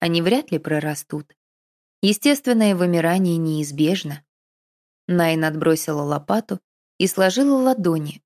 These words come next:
будто в молитве. Она прощалась с проростками, хотя так и не знала, как их назвать. Как-то стыдно было что-то говорить вслух.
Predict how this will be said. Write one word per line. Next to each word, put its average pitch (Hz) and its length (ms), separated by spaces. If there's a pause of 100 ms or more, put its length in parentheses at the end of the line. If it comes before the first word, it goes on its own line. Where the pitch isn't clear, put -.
будто 254 400
в 220 80
молитве. 233 640 (680)
Она 247 240
прощалась 247 680
с - 140
проростками, 170 800 (260)
хотя 196 280
так 196 240
и 190 40
не 180 160
знала, 180 460 (200)
как 262 200
их 233 140
назвать. 208 540 (720)
Как-то 240 360
стыдно 165 480
было 165 400 (160)
что-то - 400
говорить 156 440
вслух. - 540